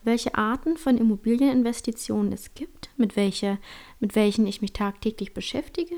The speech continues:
damit auch ganz genau du weißt, welche zu dir passt. Immobilien werden als Kapitalanlage immer beliebter. Beginnen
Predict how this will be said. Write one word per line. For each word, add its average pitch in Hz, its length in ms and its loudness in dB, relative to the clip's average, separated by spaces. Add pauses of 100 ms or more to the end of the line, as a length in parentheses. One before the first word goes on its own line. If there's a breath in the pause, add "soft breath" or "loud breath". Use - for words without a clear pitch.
damit 226 300 2
auch - 160 -8
ganz 190 320 -8
genau 196 260 -2
du 285 300 -2
weißt, 262 480 -2 (420 soft breath)
welche 208 300 0
zu - 120 -6
dir 233 120 0
passt. - 500 -12 (1600)
Immobilien 269 720 4 (540 loud breath)
werden 247 220 4
als 233 200 -2
Kapitalanlage 233 1000 0
immer 214 240 4
beliebter. 190 640 -6 (960 soft breath)
Beginnen 269 440 4